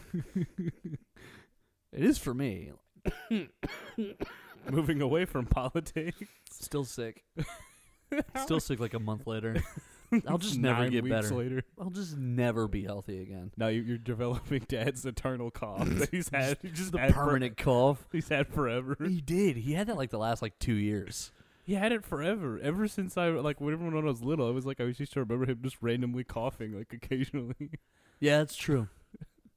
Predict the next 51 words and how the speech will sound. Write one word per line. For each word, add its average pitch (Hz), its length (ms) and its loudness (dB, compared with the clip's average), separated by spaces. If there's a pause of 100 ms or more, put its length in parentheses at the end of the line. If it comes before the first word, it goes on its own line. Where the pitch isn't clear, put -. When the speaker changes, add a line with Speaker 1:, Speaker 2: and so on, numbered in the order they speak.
(300)
Speaker 2:
All 185 60 -2
right, 262 220 -2
cool. 180 340 2 (120)
Speaker 1:
<laughs> - 140 -20
Speaker 2:
That's 185 220 2
gonna 135 140 -2
be 113 100 0
something 113 220 -2
to 110 40 0
look 110 120 0
forward 117 300 2
to. 143 300 0
Speaker 1:
Looking 180 240 0
forward 143 320 2
to 113 60 0
that 110 200 0
one, 101 200 -4
too. 110 260 -4
Speaker 2:
There's 165 120 -4
some 143 140 -6
good 127 180 4
genetics 120 480 2
to 120 80 -6
pass 117 320 2
on. 143 260 2 (160)
Speaker 1:
Right, 95 260 -6
yeah. 69 200 -10 (720)
Speaker 2:
All 170 80 8
right, 127 260 4
so, 175 480 6
um, 175 720 4 (220)
<clears throat> - 540 -10
I 151 40 -4
guess 185 160 0
we'll 185 80 6
do 185 80 8
some 135 160 2
sports. - 720 0 (380)
Speaker 1:
Yeah, 120 280 -2 (220)
there's 113 240 -10
some - 320 -8
sports - 380 -4
going 92 260 -4
on. 95 320 -8
Speaker 2:
There's 180 80 -4
a 196 60 2
lot 151 100 2
of 160 80 2
sports, 107 240 -2
actually. 104 360 -6
Uh, 131 440 2